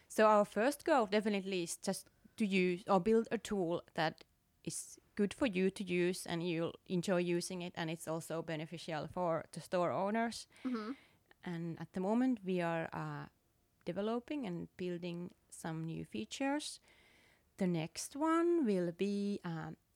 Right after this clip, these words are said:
Speaker 1: email notification a-, alerts. So when, if you're looking for something and there isn't that item in your size available yet, you can get email notifications when somebody lists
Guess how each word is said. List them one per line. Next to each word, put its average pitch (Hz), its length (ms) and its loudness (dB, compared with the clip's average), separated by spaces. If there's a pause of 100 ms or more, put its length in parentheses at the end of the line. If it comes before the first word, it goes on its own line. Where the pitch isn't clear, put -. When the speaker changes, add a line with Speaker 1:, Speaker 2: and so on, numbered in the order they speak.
(100)
Speaker 1:
email 170 360 -2
notification 285 1040 -2 (100)
a-, - 80 -2 (240)
alerts. 226 600 -2
So 180 220 2
when, 175 160 0
if 196 140 -4
you're 180 140 2
looking 240 240 0
for 196 180 -4
something 214 600 -2 (400)
and 165 200 -4
there 165 180 0
isn't 170 400 -4 (340)
that 180 260 -4
item 156 420 -4
in 185 160 4
your 170 280 4
size - 520 -4
available 165 400 0
yet, 160 420 -8 (420)
you 185 220 0
can 160 440 -4
get 143 180 -6 (380)
email 185 280 -2
notifications 214 1080 -4 (120)
when 160 160 -2
somebody 151 380 -6
lists - 560 -10